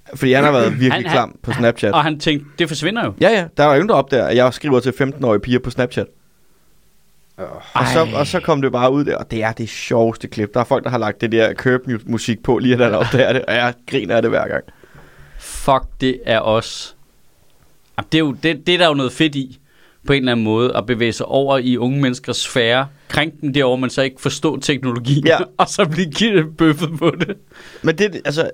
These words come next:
Speaker 1: er, er, selvfølgelig er det, altså, det er jo ikke, jeg tror ikke, det har, jeg har faktisk ikke læst op på det, men jeg tror ikke, han har gjort noget. Han har bare
Speaker 2: Ja.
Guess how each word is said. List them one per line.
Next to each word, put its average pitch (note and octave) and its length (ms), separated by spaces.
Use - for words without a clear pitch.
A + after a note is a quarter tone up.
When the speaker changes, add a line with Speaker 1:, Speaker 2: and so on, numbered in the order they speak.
Speaker 1:
er, A#2+ 200
er, A#2 360
selvfølgelig D3+ 480
er G#2 140
det, G#2+ 440
altså, - 220
det C#3+ 60
er D3 60
jo E3+ 60
ikke, D3 120
jeg B2+ 80
tror F3+ 160
ikke, F3 140
det C#3 80
har, B2+ 80
jeg B2+ 80
har A#2+ 40
faktisk B2+ 200
ikke A2+ 120
læst G#2 160
op G2 120
på - 80
det, E2+ 60
men G2+ 40
jeg B2 80
tror F3 220
ikke, D#3+ 140
han D3 80
har B2 100
gjort A#2 380
noget. G#2+ 220
Han A#2 60
har A#2+ 80
bare B2 160
Speaker 2:
Ja. B2+ 120